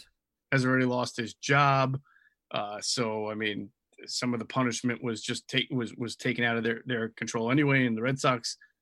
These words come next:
went on it. I, yeah, I, I'm not, I, I'm not really uncomfortable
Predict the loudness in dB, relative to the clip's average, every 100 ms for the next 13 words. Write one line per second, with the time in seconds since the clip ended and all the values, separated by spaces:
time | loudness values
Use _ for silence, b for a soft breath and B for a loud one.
0 | _ _ 0 4 4 4 2 0 -4 -12
1 | -14 -14 _ _ 2 4 6 4 4 2
2 | 2 2 2 2 4 4 6 8 8 8
3 | 6 2 2 2 2 2 2 4 2 0